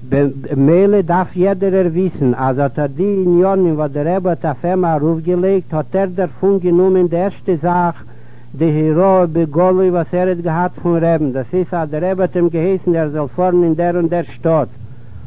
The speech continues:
און זאל זיך פארנעמען מיט דער זאמין, דער זאמין ארבעט, אדער אבעדת החינוך, אדער חיזוק התורה, אדער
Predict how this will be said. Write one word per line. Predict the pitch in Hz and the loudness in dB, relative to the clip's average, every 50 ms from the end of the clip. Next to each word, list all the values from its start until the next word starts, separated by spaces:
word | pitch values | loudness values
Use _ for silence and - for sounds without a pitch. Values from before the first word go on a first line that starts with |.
| - - | -10 -6
און | 143 127 | -4 -2
זאל | 151 156 156 151 | 0 0 0 0
זיך | 156 147 - - | -2 -4 -4 -4
פארנעמען | - 156 151 151 165 190 190 190 185 175 | -2 0 0 2 2 2 2 2 2 2
מיט | 170 160 - 165 | 2 2 0 -2
דער | 156 151 | -2 -2
זאמין, | 135 147 180 190 185 185 180 175 170 | 0 0 0 2 2 4 4 4 2
דער | 165 165 156 127 | 2 0 0 0
זאמין | 175 175 180 175 180 170 165 175 | 0 2 2 4 4 4 4 2
ארבעט, | 180 180 180 165 165 151 - - | 2 2 0 0 0 -2 0 0
אדער | 165 170 165 160 165 160 160 156 | 0 0 0 0 0 0 0 0
אבעדת | 147 160 160 151 151 143 - - | 0 -2 -2 -2 -4 -4 -4 -2
החינוך, | 156 135 - - 175 185 180 180 170 156 151 135 120 - - - - - - - - - - | -4 -4 -2 2 4 4 4 4 4 2 0 0 -2 -6 -12 -16 -18 -16 -16 -16 -16 -10 -4
אדער | 143 147 151 147 156 151 135 | -2 -2 -2 0 -2 -2 -4
חיזוק | - - 160 151 147 160 147 - 156 | -4 -4 -4 -2 -2 -2 -4 -2 -2
התורה, | 156 143 - - 180 190 185 185 - - - - - - - - - - - - - - - - - - - - - | -4 -4 -2 -2 -4 -4 -4 -6 -10 -16 -18 -18 -18 -18 -18 -18 -16 -16 -16 -16 -16 -16 -16 -16 -16 -16 -14 -10 -8
אדער | - 175 185 | -8 -6 -6